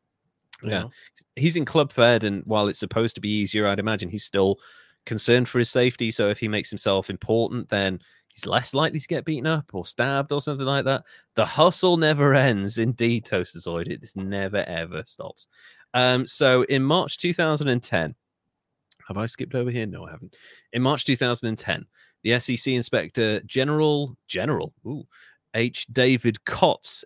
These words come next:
Speaker 2: issued a report finding that the S E C had failed to uncover the Ponzi scheme perpetrated by Stanford because of concerns raised by former S E C Chief Investigator David P. Weber of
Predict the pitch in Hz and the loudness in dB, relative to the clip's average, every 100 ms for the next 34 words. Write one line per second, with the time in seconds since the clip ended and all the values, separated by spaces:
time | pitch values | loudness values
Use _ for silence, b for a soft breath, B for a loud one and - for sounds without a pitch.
0 | - 120 - 123 117 110 104 156 139 - | -6 -4 -2 -2 -2 -4 -2 2 2 2
1 | - 120 117 113 104 - 110 110 117 - | -2 -2 0 -2 -4 -4 -4 -4 -6 -6
2 | 104 110 - 160 214 175 147 151 143 131 | -4 -6 -4 -2 0 0 -2 -2 -2 -4
3 | 127 117 - 131 123 117 131 120 - 123 | -4 -4 -4 -4 -4 -6 -4 -4 -2 -2
4 | 131 110 - 87 85 92 87 b b b | -2 -4 -2 -2 -2 -8 -10 b b b
5 | - 101 120 - 120 123 127 - - - | -4 -2 0 -2 0 -2 -2 -6 -6 -8
6 | 90 - 139 139 - 110 - 104 - 151 | -8 -2 0 0 -4 -10 -10 -8 -4 -2
7 | 160 151 - 123 123 120 - 104 - - | -2 -4 -2 0 0 -2 -6 -6 -6 -4
8 | 147 160 147 110 b b b - 127 - | -2 0 2 0 b b b -4 -2 0
9 | 127 - 135 120 - - 143 131 120 - | -2 -2 -2 -2 -2 -4 -2 0 -2 -2
10 | 107 110 - 101 98 _ - - 123 151 | 0 -2 0 0 -2 _ -8 0 2 2
11 | 147 131 - - 135 135 131 - 92 87 | 0 -6 -10 -8 -4 -2 -2 -4 -8 -2
12 | 101 117 156 170 b b b b 107 101 | 2 2 2 -4 b b b b -2 -2